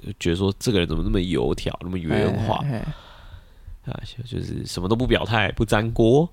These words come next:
Speaker 2: 嗯，嗯。
Speaker 1: 这种。渐渐的在职场上就是会变成这样子的人。
Speaker 2: 嗯，嗯，嗯。
Speaker 1: 这是心路历程啊，就是会，
Speaker 2: 嗯，嗯，嗯。
Speaker 1: 我主要是看说，哎，他好像，好像有在改变。
Speaker 2: 是。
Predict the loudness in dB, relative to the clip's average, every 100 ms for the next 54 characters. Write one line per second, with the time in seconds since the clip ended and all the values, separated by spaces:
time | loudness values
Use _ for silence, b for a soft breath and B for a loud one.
0 | -6 -4 -2 -2 2 2 2 -2 -8 -18
1 | -20 -20 -16 -16 -16 -12 0 4 6 6
2 | 4 2 0 2 2 0 2 2 0 _
3 | _ _ _ _ 0 2 4 2 0 -2
4 | -4 -12 -14 -16 -18 -12 -8 -8 -8 -6
5 | -4 -4 -6 -10 -20 -20 -16 -6 -4 -2
6 | -2 -2 -6 -10 -14 -14 -6 -2 -2 -2
7 | -2 -4 -6 -6 -10 _ -4 -2 -2 -2
8 | -2 -2 -2 -2 -4 -6 -10 -8 -8 -10
9 | -14 -18 -6 0 2 2 0 -4 -4 -6
10 | -8 b b -10 -6 -6